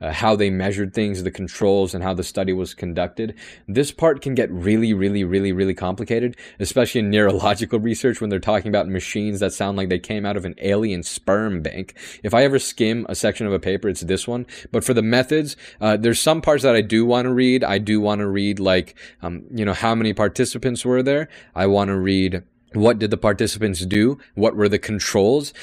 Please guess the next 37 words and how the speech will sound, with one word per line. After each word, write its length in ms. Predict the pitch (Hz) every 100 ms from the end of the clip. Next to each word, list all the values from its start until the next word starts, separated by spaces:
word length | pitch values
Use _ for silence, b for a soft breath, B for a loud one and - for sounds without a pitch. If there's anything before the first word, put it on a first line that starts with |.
| B
When 180 | 117 143
they 100 | 143
get 260 | 127 175 175
to, 60 |
like, 140 | 175 127
how 360 | - 117 127
they 180 | 120 110
measured 500 | 95 90 110 107 127
things, 320 | 127 147 147 - B
that's 280 | - 117 120
where 120 | 127
I'm 220 | 101 104 101
gonna, 340 | 101 98 87 - B B
you 100 | 101
know, 60 |
if 160 | 101 98
you're 100 | 117
not 200 | 120 120
an 80 | 107
expert 320 | 107 - 123
in 100 | 101
the 60 | 101
field, 260 | - 104
you're 80 | 98
gonna 160 | 95 98
have 80 |
a 60 | 92
harder 320 | 90 101 98
time 260 | 87 101 95
understanding 600 | 101 95 87 95 95 92
what 120 | 92
they're 80 | 87
saying 440 | - 151 135 113
there. 260 | 98 95 87 B B B
But 280 | 101 90 - b
you, 280 | - 127 120 110
like, 260 | 117 101